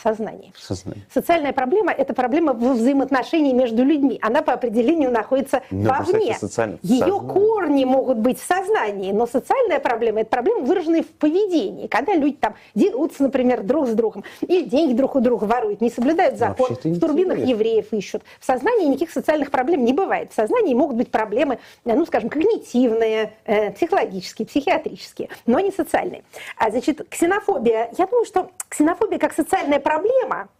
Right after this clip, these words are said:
Speaker 1: хотели они сказать, и основа экстремизма. Все равно непонятно. Ладно, понятнее не стало, и давайте не будем, э, что называется, пытаться. Но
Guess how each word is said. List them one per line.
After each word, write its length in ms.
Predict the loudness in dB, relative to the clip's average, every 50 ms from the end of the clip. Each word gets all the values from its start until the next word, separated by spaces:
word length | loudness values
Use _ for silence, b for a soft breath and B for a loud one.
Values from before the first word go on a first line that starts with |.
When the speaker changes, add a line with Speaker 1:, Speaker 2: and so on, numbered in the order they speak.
| _ _ _
Speaker 1:
хотели 320 | -4 -4 -2 0 2 2 2
они 160 | 2 0 -4
сказать, 500 | -4 -2 -2 -2 -2 -4 -6 -8 -10 -20 B B B B B
и 80 | B 0 0 0
основа 320 | 0 0 2 2 2 2
экстремизма. 680 | -2 -2 -2 0 2 2 2 0 -2 -6 -12 -16 -18 -20 _ _ _ _ _ _ _ _ _ _ _ _ _ _ _ _ _ _ _ _ _ _ _ B B B B B
Все 120 | B -2 -2
равно 140 | 0 0 -2
непонятно. 480 | -2 -2 -4 -4 -6 -8 -8 -4 0 0
Ладно, 240 | 0 0 -2 -4
понятнее 400 | -4 -2 0 0 0 2 2 2
не 80 | 2 2
стало, 300 | 0 0 -2 0 0 0
и 180 | 0 0 0 2
давайте 380 | 2 2 0 -2 -2 0 2
не 120 | 2 2 2
будем, 500 | 2 2 0 2 0 0 0 -2 -2 -2
э, 60 | -2
что 140 | -2 -2 -2
называется, 280 | 0 0 -2 -2 -4
пытаться. 480 | -4 -4 -2 -2 -2 -4 -6 -10 -4 0
Но 380 | 2 2 2 2 2 -2 -4